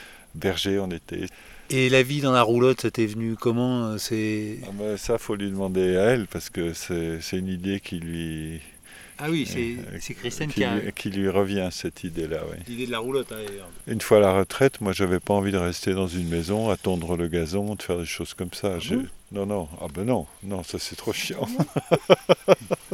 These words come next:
Speaker 2: Ah bon ? Moi, je comprends pas ça. <laughs> Et donc, quand Christine te dit, « Bon, ben,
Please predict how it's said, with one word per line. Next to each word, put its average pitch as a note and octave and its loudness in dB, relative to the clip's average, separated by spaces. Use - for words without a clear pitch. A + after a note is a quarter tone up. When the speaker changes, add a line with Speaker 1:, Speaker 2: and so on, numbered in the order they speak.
Speaker 2:
Ah - -8
bon ? D#3 -6
Moi, E3 -2
je - -12
comprends C#3 -4
pas B2 -2
ça. F#2 -12
<laughs> F3+ 4
Et A2 -14
donc, A#2+ -8
quand B2+ 2
Christine A#2+ 0
te - 0
dit, « B2+ 4
Bon, C3+ 12
ben, A#2+ 8